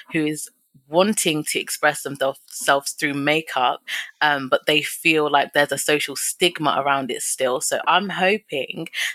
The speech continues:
that, you know, with this industry exploding, that, you know, that kind of friend that feels like there's a social stigma around makeup can feel comfortable enough to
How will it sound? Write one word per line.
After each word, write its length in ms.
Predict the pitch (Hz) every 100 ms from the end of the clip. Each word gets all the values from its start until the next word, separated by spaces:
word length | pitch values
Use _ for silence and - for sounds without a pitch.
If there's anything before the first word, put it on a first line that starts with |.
| -
that, 220 | 143 135 -
you 140 | 151
know, 140 | 147 135
with 160 | 156 160
this 180 | - 147
industry 460 | - 156 147 - 147
exploding, 840 | - - - 156 156 151 131 80 -
that, 160 | 135 - _
you 140 | - 156
know, 140 | 139 -
that 180 | 147 - _
kind 220 | - 151
of 80 | 147
friend 260 | - 139 135
that 120 | - - - - -
feels 160 | 151 143
like 120 | 131
there's 140 | 147
a 40 | 143
social 320 | 151 143 147
stigma 480 | - 147 139 139 139 - - -
around 320 | 143 143 139
makeup 440 | 151 139 139 - -
can 440 | - 151 143 143 - - _
feel 240 | - - 156
comfortable 440 | - 160 - 151
enough 280 | 139 143 -
to 300 | - 175 170